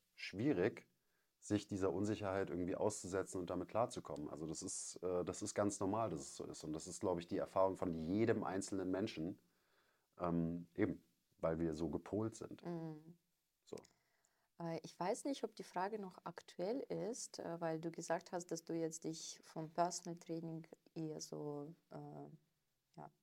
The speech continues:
Speaker 2: nie, also
Speaker 1: Vom Stammkunden Personal Training.
Speaker 2: Ja,
Speaker 1: So.
Speaker 2: okay.
Speaker 1: <laughs>
Speaker 2: Okay, dann vielleicht doch aktuell.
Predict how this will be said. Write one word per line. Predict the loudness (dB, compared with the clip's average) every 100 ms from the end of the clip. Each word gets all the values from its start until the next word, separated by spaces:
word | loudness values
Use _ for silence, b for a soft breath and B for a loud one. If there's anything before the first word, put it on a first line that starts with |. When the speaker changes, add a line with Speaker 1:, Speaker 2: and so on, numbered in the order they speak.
| _ _ _ _
Speaker 2:
nie, | -6 -4 -4 -8 -14 -14 _
also | -18 -16 -2
Speaker 1:
Vom | 0
Stammkunden | 4 6 6 4 2 0 -6
Personal | -4 -4 -6
Training. | -8 -6 -4 -2
Speaker 2:
Ja, | -4 -6 -6
Speaker 1:
So. | -6
Speaker 2:
okay. | -4 -6 -6
Speaker 1:
<laughs> | 2 8
Speaker 2:
Okay, | 8 8 8
dann | 10 10
vielleicht | 8 0 2 0
doch | -4
aktuell. | -6 -6 -6